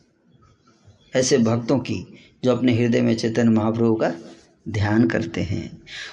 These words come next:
उनके नृत्य अवसर में भुजा उठाने से स्वर्ग के भी विघ्न का नाश होता है। जब भक्त नाचते हैं और ऐसे हाथ उठाते हैं तो स्वर्ग में भी अगर कोई विघ्न आने वाला है तो वो भी नष्ट हो जाता है।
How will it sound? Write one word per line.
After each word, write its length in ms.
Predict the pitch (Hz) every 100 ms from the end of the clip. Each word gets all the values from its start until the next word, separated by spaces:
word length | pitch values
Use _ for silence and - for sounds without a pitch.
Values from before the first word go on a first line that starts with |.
| -
उनके 300 | 202 214 202
नृत्य 360 | 185 254 240
अवसर 480 | 220 190 202 214 220
में 500 | 208 170 - - - - - - - - _ -
भुजा 280 | 156 220 233
उठाने 500 | 214 180 208 220 240
से 440 | 220 147 107 - - - - - - -
स्वर्ग 500 | - 214 254 262 254
के 120 | 233
भी 140 | 226
विघ्न 340 | 233 208 208 214
का 120 | 196
नाश 320 | 170 160 139
होता 240 | 127 113 113
है। 460 | 104 107 - - - - _ _ _ _ _ _ _ _ _
जब 120 | 139
भक्त 240 | 127 160 156
नाचते 340 | 147 151 151
हैं 80 | 165
और 80 | 147
ऐसे 180 | 143 156
हाथ 220 | 123 151
उठाते 460 | 151 131 127 117
हैं 400 | 139 160 190 - - -
तो 80 | 135
स्वर्ग 300 | 123 175 190
में 180 | 175 170
भी 100 | 180
अगर 240 | 170 165
कोई 140 | 165 151
विघ्न 280 | 151 160
आने 220 | 151 139 143
वाला 220 | 139 139
है 140 | 151
तो 80 | 151
वो 80 | 139
भी 100 | 143
नष्ट 300 | 135 110 -
हो 60 |
जाता 320 | 101 98 - 87
है। 320 | 95 -